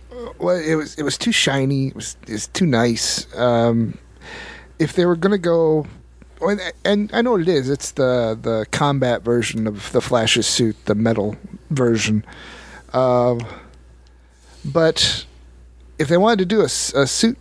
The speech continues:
like that, they, uh, there was a, um, some game came out,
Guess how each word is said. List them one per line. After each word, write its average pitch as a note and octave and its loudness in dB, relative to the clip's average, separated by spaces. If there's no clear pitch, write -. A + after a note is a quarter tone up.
like C3+ 2
that, B2+ 4
they, C3+ 2
uh, B2+ 0
there F3 -2
was F3 -2
a, C3 0
um, A2+ -6
some G#3 2
game C#3 2
came B2 2
out, A2+ 0